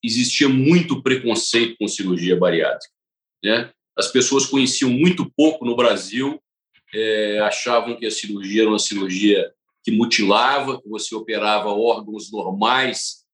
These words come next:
pra tratar uma doença pouco conhecida, né? Uma doença muito frequente, mas pouco conhecida, é, pelo meio médico. Então, nós sofremos dificuldades muito grandes no início.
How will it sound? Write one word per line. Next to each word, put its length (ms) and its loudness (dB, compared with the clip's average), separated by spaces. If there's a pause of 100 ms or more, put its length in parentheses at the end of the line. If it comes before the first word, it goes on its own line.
(320)
pra 140 0
tratar 380 0
uma 140 -2
doença 680 -4 (680)
pouco 400 2
conhecida, 680 -8 (140)
né? 200 -4 (360)
Uma 100 -2
doença 340 2
muito 360 0
frequente, 600 0
mas 220 -2
pouco 380 -4
conhecida, 760 0 (540)
é, 300 2
pelo 280 -2
meio 280 4
médico. 360 -2
Então, 200 2
nós 160 4
sofremos 540 2
dificuldades 720 -2
muito 360 -4
grandes 480 0
no 80 -16
início. 480 -4